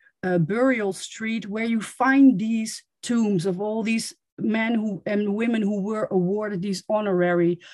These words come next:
tombs and honorary, honorary, um, um, they were called funus publicum in Latin, so a public, uh, funeral.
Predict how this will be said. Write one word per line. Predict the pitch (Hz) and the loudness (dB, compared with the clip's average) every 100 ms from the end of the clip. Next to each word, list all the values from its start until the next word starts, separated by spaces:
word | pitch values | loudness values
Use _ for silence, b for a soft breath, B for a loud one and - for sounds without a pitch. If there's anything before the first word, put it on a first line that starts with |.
| B _ | B _
tombs | - 226 220 220 - | -4 0 0 0 -2
and | 202 208 | -4 -2
honorary, | 208 202 202 196 185 - | -4 -2 0 -2 -4 -8
honorary, | 214 208 196 190 190 190 190 - | -6 -2 -2 -2 -2 -2 -4 -6
um, | 190 175 170 170 175 B B B B B - | -4 0 0 -2 -4 B B B B B -2
um, | 175 175 170 180 - _ _ _ _ | 2 4 4 4 -4 _ _ _ _
they | 196 | -2
were | 202 | -2
called | - 208 - | -2 -6 -6
funus | - 240 226 196 - | -2 2 4 2 -2
publicum | 240 190 190 - 180 170 143 - | -2 0 -2 2 4 4 2 2
in | 165 | 4
Latin, | 160 151 - 151 151 | 4 0 -2 -2 -2
so | - 202 185 | -2 -2 -2
a | - | -4
public, | - 247 220 208 - - - | 0 0 0 -6 -8 -14 -8
uh, | 190 190 | -6 -6
funeral. | - 220 185 160 147 - | -2 0 2 2 0 -8